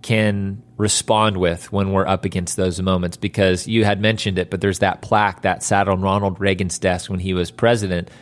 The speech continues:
and it said, "There is no limit to what a man can do or where he can go if he doesn't mind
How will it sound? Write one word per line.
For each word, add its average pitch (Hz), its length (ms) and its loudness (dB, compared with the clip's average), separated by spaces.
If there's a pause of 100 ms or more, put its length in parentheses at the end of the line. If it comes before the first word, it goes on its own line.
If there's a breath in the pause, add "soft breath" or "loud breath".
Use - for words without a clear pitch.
(300 loud breath)
and 98 120 0
it 92 80 -4
said, 98 280 2
"There 98 160 4
is 120 200 4
no 127 200 4
limit 110 380 2
to - 100 -4
what 101 160 2
a 95 40 0
man 104 300 2
can 104 200 -2
do 98 320 2
or 90 120 0
where 101 260 2
he 104 160 0
can 95 220 -6
go 87 340 4
if 87 120 -8
he 92 100 -4
doesn't 90 480 -2
mind 85 480 0